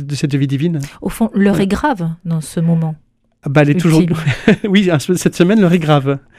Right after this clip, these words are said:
Speaker 1: <laughs> L'heure est grave pour Jésus et pour chacun de nous, pour l'Église et pour le monde. L'heure est grave pour tout le monde aujourd'hui.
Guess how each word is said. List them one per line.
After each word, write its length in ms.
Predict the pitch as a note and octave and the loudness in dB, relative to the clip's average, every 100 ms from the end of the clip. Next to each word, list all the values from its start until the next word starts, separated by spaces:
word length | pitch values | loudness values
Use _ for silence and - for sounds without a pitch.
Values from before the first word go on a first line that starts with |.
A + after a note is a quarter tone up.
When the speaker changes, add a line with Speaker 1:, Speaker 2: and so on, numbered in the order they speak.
| - - - - - | -4 -4 -4 -8 -2
Speaker 1:
<laughs> 1040 | E3+ D4+ - - - - - - - - | 2 4 2 -2 -6 -12 -18 -14 -12 2
L'heure 140 | F#3 F#3 | 4 4
est 40 | |
grave 320 | F#3 F#3+ F3+ | 4 2 2
pour 160 | - D#3+ | 0 0
Jésus 480 | D#3 D3+ E3 C4 - | 4 4 4 2 0
et 120 | - | -2
pour 120 | - D#3+ | 0 2
chacun 260 | G3 G3 | 2 4
de 100 | F3 | 4
nous, 140 | F3+ B3+ | 4 2
pour 140 | F3 | 2
l'Église 300 | E3 F3 A3+ | 2 4 2
et 40 | |
pour 160 | G3 F#3 | 2 2
le 80 | F3+ | 4
monde. 420 | D3 C3 B2+ C#3 - - | 4 0 -2 -6 -8 -2
L'heure 180 | D#3 F3+ | 2 4
est 40 | |
grave 300 | D3 G3+ G3+ | 4 4 4
pour 180 | E3+ F3+ | 2 -2
tout 120 | B3 | 2
le 60 | A3 | 4
monde 200 | F3 C#3+ | 4 4
aujourd'hui. 380 | C3+ C3 C3+ | 2 0 -2